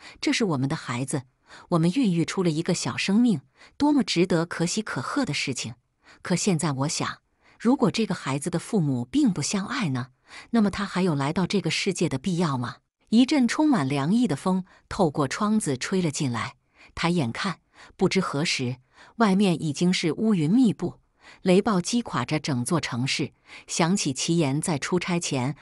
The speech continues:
还曾嘱托过我：“老婆，过几天要下雨，最好就不要出门了，开车过桥很危险，容易有积水。”他的语气温柔醇厚。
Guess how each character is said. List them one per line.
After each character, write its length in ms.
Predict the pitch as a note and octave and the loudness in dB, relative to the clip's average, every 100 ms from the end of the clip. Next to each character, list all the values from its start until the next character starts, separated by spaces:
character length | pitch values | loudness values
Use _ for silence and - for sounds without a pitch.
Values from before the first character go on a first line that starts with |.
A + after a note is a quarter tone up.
| - | -14
还 180 | - E3+ | -4 -2
曾 220 | E3+ E3 | 0 -2
嘱 220 | F3 A#2 | -2 -6
托 200 | - G3 | -4 -4
过 200 | F#3+ F3 | 0 -2
我 300 | B2+ A2 - - _ - - - | -2 -6 -10 -12 _ -20 -10 0
：“老 200 | E3+ C#3+ | 2 2
婆， 280 | - D#3 | 2 0
过 180 | F3 G#3 | 2 0
几 240 | D#3+ C#3 B2 | 0 -4 -4
天 280 | G3 F3+ | -2 0
要 120 | G#3+ E3+ | 0 -2
下 300 | - A#3+ C3 | -2 -4 -4
雨， 260 | A#2 - - - - | -8 -12 -16 -20 -14
最 180 | - A3+ | 2 2
好 320 | E3+ C#3 A2+ A#2+ | 2 -2 -4 -2
就 120 | F3+ | -2
不 180 | - D3+ | 0 -2
要 140 | G3+ | -2
出 200 | D3+ - | -2 -2
门 180 | D3 A#2 | -2 -2
了， 200 | A#2+ C3 _ _ - - | -4 -8 _ _ -20 -12
开 180 | - E3+ | -4 -2
车 180 | - F#3 | 0 -2
过 200 | - C#3+ | 0 0
桥 260 | - C3 | 0 -2
很 240 | F3+ - G#2 | -2 -4 0
危 160 | F3+ | 0
险， 340 | A#3 - G#2 - _ _ - - | 0 -2 -6 -12 _ _ -16 2
容 220 | F3+ B3+ | 4 6
易 160 | D4+ | 4
有 180 | D3+ B2+ | 2 0
积 220 | - G#3 | 0 0
水。” 360 | A3+ - A#2+ C3 _ _ - - | 2 -2 -6 -10 _ _ -18 -8
他 160 | G3 | -2
的 80 | F3+ | 0
语 180 | D3 C3 | 0 -2
气 260 | - F#3+ D3+ | -2 -2 2
温 180 | G3 | 2
柔 180 | G3 D#3 | 2 0
醇 260 | - C3 C#3 | -2 -2 -2
厚。 280 | - F3 | -2 -6